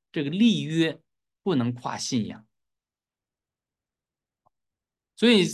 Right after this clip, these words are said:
在以色列人的历史上，你看有许许多多的这个，呃，呃，民族哈，他们也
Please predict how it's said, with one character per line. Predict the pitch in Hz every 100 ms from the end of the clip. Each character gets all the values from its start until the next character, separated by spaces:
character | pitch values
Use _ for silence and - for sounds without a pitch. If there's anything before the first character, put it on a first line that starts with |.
| - - - -
在 | 233
以 | 175
色 | 131 240
列 | 233 185
人 | 165
的 | 185
历 | 196 214
史 | - 117
上， | 151 120
你 |
看 | 120 151
有 | 170 156
许 | - -
许 | 214 170
多 | 147 156
多 | 156 139
的 | 113 92 _ _ _ _
这 | 139 127
个， | 110 98
呃， | 87 110 101 107 - _ _ _ _ _ _ _ _ _ _ -
呃， | 101 95 92 87 - _ _ _ _ -
民 | 120 131 180
族 | - 98 107
哈， | - 92 - _ _ -
他 | 156
们 | 151 139
也 | 104 87